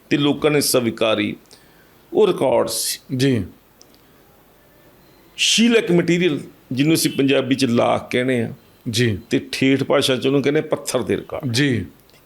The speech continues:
Speaker 1: ਉਹ ਮਟੀਰੀਅਲ ਸੀ।
Speaker 2: ਜੀ।
Speaker 1: ਉਸ ਵੇਲੇ ਆਮ ਲੋਕਾਂ ਤੱਕ ਬਿਜਲੀ ਨਹੀਂ ਪਹੁੰਚੀ ਸੀ।
Speaker 2: ਜੀ।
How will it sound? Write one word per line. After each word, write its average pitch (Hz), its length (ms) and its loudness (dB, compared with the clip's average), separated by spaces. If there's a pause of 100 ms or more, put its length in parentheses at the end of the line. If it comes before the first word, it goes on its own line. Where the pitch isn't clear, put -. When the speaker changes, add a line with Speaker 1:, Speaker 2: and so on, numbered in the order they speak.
Speaker 1:
ਉਹ 220 180 4
ਮਟੀਰੀਅਲ 131 460 0
ਸੀ। - 200 -8 (340)
Speaker 2:
ਜੀ। 120 200 2
Speaker 1:
ਉਸ 240 300 2
ਵੇਲੇ 202 600 2 (120)
ਆਮ 175 460 2
ਲੋਕਾਂ 156 340 2
ਤੱਕ 139 260 -2
ਬਿਜਲੀ 127 420 2
ਨਹੀਂ 110 160 2
ਪਹੁੰਚੀ - 400 -4
ਸੀ। - 440 -10
Speaker 2:
ਜੀ। 110 280 0